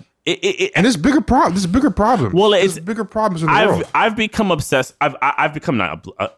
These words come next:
Speaker 1: I've become a, a believer that, like, so much of what we talk about in the black, like, public discourse are false dilemmas, man. Like, it's just,
Speaker 2: Yeah.
Speaker 1: it, it's, it's just, it's just, or, like, if they are a dilemma, it's, like, the dilemma that's,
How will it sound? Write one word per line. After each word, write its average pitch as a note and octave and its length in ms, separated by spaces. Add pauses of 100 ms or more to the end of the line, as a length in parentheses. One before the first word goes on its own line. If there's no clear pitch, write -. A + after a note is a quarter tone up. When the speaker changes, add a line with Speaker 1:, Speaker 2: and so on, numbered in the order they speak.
(140)
Speaker 1:
I've C3 160
become B2 480 (200)
a, F#2+ 260
a G2 60
believer F#2 520
that, E2+ 480
like, F2+ 400 (100)
so C#3+ 280
much C3+ 220
of G#2+ 100
what F#2 220
we G2+ 100
talk F#2+ 300
about F2 480
in F#2+ 100
the E2+ 80
black, F2+ 420 (140)
like, G2+ 180
public F#2 340
discourse A#2 600
are G#2+ 60
false F2 320
dilemmas, D#2 520
man. D#2+ 300 (220)
Like, A2 240
it's C#3 120
just, B2+ 160
Speaker 2:
Yeah. A#2+ 260
Speaker 1:
it, - 60
it's, D3 200
it's D3+ 220
just, D#3+ 340 (240)
it's D#3 240
just, E3 360 (240)
or, A#3 300
like, G3+ 240
if E3 160
they - 220
are D#3 240
a F3 80
dilemma, E3+ 640
it's, C#3+ 240
like, C3+ 340
the B2 100
dilemma A#2 640
that's, - 760